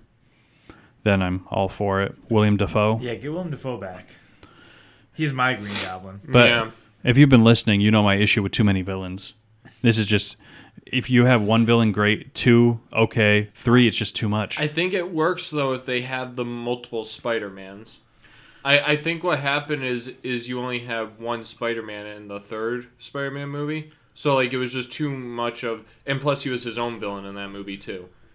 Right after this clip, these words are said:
Speaker 3: So there was essentially, like, four different villains in that movie with one protagonist.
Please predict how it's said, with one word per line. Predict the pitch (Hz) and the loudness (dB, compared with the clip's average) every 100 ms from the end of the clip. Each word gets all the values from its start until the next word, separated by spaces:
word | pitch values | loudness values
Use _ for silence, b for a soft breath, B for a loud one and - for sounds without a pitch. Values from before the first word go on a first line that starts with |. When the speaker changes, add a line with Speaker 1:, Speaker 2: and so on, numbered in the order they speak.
| _ _ | _ _
Speaker 3:
So | 143 | -2
there | 143 | -2
was | 135 | -2
essentially, | 139 - 175 170 135 | -4 -4 -8 -6 -6
like, | 117 104 - | -4 -6 -8
four | - 127 120 | -10 -4 -4
different | 113 113 104 | -4 -8 -6
villains | 110 123 131 | -4 -4 -6
in | |
that | 139 139 | -6 -6
movie | 147 147 156 b b b _ _ | -6 -6 -8 b b b _ _
with | 131 127 120 117 | -4 -2 -2 -6
one | 123 117 110 117 113 | -16 -14 -4 -4 -4
protagonist. | 120 107 113 104 98 95 104 | -8 -8 -6 -6 -6 -12 -18